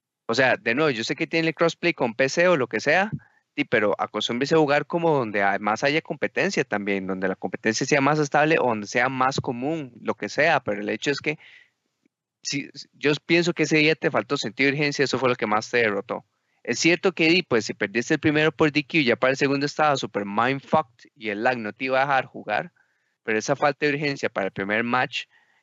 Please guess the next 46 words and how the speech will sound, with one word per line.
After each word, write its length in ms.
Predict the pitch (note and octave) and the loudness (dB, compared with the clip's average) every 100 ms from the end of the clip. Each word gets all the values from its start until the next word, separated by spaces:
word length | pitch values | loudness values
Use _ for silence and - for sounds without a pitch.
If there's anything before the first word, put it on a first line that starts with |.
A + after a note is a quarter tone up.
| _ | _
este, 680 | A2 G2 - G2+ G2 F#2+ - _ _ _ _ _ | -6 -6 -2 0 2 0 -2 _ _ _ _ _
sí, 80 | C3+ | -2
fue, 180 | B2+ A#2 | 0 0
fue 180 | - A#2+ | -2 0
un 80 | A#2+ | 0
error 220 | B2 B2 | 2 2
tuyo 300 | - A#2+ A2+ - - _ | 2 0 0 -6 -16 _
ya, 460 | - G#2 G#2+ G2 - | 0 2 4 0 -2
ya 120 | G#2 | -6
por 180 | - A2 | -2 -2
sí 120 | A2 | -2
solo. 280 | G2+ G#2 G2+ - | 0 0 -2 -2
Y 80 | |
no 140 | A2+ A#2 | 0 2
puedes 240 | D#3+ D#3 | 4 4
dar 120 | D3 D3+ | 4 4
excusa 420 | D3 - C#3+ D#3+ | 2 -2 -4 -4
porque 240 | C#3+ - | -4 -8
no 160 | G#2 G#2+ | -6 -6
te 180 | - C3+ | 0 0
ayudaron, 520 | C3+ A3+ G#2+ A#2 C#3 | 2 0 2 2 0
porque 220 | C#3 - | -6 -10
te 120 | - | -8
dieron, 280 | G#2 A2+ B2 - | -6 -4 -6 -12
ma-, 360 | - A#2+ A2 G#2 - _ | -6 -2 0 -2 -6 _
fue 200 | - A#2 | -8 -8
casi 340 | - D3 C#3 | -2 0 0
una 220 | D3 C#3 | 0 2
hora 260 | C3 C#3 C#3+ | 2 2 2
de 80 | A#2+ | 0
tiempo 520 | - B2 B2+ - - _ _ _ _ _ _ _ _ _ | -2 -2 -2 -6 -20 _ _ _ _ _ _ _ _ _
mientras 320 | G#2+ G#2+ G#2+ | -4 -2 -2
jugaban 340 | A2+ A2 C3 A#2+ | 0 2 4 2
los 140 | G2+ | 0
otros 260 | A2 C3+ C#3 | -2 0 0
matches 360 | C#3 D3 D#3 | 0 -2 -2
para 260 | - G#2 G2 | -2 0 0
darte 280 | G2+ - G#2+ | -2 -4 -14
tiempo. 440 | - G2+ G#2 - _ | -10 -10 -10 -16 _
O 40 | _ | _
sea, 180 | A2+ G#2+ C3 | -2 2 2
claramente 580 | C3+ C3 C#3 C#3 C#3 D3 | 4 2 2 -2 -6 -8
tenías 280 | A2+ A2 A2 | -6 -6 -6
tiempo 180 | B2+ A#2 | -6 -4
para 140 | A#2+ A2+ | -2 -2
transportarte. 680 | G#2+ - - - F#2 _ | -4 -10 -16 -12 -14 _